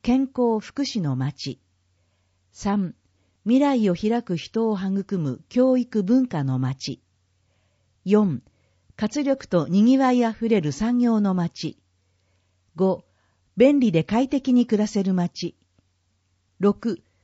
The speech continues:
みんなで作る共同の街の六つを柱に事業を展開します。参加した行政推進員の皆様から様々なご意見をいただきました。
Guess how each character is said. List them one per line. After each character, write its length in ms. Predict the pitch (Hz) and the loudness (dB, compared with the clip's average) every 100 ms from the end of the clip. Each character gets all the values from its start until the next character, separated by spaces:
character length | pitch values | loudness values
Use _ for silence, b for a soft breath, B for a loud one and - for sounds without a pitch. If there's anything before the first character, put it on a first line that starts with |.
| _ - | _ 0
み 160 | 233 | 4
ん 80 | 285 | 4
な 140 | 302 | 2
で 120 | 233 180 | 0 -2
作 280 | - - | -4 -6
る 140 | 160 135 | -6 -4
共 280 | 233 254 254 | -2 0 2
同 220 | 240 226 | 2 2
の 140 | 202 | 0
街 500 | 190 175 - 170 - _ _ _ | -2 -4 -6 -12 -12 _ _ _
の 260 | 185 185 - | -2 -2 -2
六 160 | 180 202 | 0 0
つ 240 | 202 - | 0 -2
を 100 | 269 | 0
柱 420 | 190 185 - 214 196 | 0 -6 -6 -4 -4
に 180 | 147 143 | -6 -6
事 140 | 233 | 0
業 220 | 247 220 | 2 2
を 100 | 160 | 0
展 240 | 139 160 165 | -2 -4 -4
開 200 | 170 151 | -4 -4
し 160 | - | -4
ま 140 | 143 135 | -4 -4
す。 220 | - - _ _ _ _ _ _ _ _ _ _ _ _ _ _ | -8 -20 _ _ _ _ _ _ _ _ _ _ _ _ _ _
参 320 | _ - 254 262 | _ -4 -2 -2
加 120 | 247 | -6
し 140 | - | -6
た 140 | 220 196 | -4 0
行 160 | 233 | 2
政 320 | 269 285 269 | 2 0 -4
推 200 | 262 262 | -2 -4
進 300 | 254 277 247 | -2 -2 0
員 140 | 214 185 | 0 -2
の 100 | 165 | -2
皆 200 | 180 226 | 0 -2
様 260 | 208 180 | -2 -4
か 120 | - 139 | -4 -4
ら 180 | 135 b b b b | -4 b b b b
様 280 | - 226 285 | 0 0 2
々 220 | 285 247 | 2 0
な 80 | 185 | 2
ご 160 | 202 | 0
意 80 | 220 | 0
見 260 | - 190 156 | -2 -2 -2
を 60 | |
い 80 | 143 | -2
た 120 | 180 | -2
だ 120 | 156 | -2
き 140 | 160 151 | -2 -4
ま 120 | 147 | -4
し 140 | 165 | -6
た。 160 | - - | -12 -14